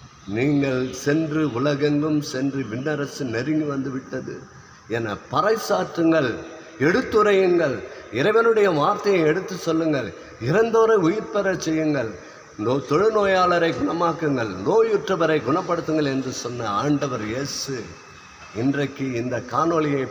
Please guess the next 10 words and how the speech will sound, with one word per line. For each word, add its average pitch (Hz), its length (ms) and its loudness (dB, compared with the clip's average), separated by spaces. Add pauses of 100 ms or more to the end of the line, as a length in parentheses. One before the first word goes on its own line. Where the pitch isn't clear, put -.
பார்த்து 139 300 -2
கொண்டிருக்கின்ற 127 760 -6
ஒவ்வொரு 165 600 -4 (160)
சகோதரனையும் 147 720 -2
சகோதரியும், 127 760 -6
ஆண்டவரே, 110 380 -10 (680)
நீர் 107 360 -2
நிறைவாக 156 720 2
ஆசீர்வதியும், 113 1120 -2
ஆண்டவரே. 90 400 -10